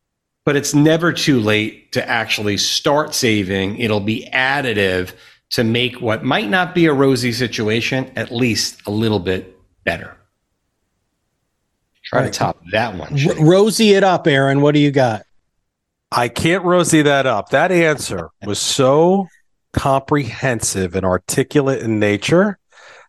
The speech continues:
Speaker 3: I have very little to add.
Speaker 2: All right.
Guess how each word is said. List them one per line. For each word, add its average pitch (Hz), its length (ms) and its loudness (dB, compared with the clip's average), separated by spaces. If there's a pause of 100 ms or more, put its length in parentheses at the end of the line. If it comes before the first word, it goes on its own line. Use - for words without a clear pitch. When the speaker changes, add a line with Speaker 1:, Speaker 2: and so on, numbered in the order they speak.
(120)
Speaker 3:
I 117 140 0
have 120 300 -2
very 143 460 0
little 135 500 2 (120)
to - 180 -8
add. 87 400 -8 (2000)
Speaker 2:
All 127 60 -6
right. 156 260 -2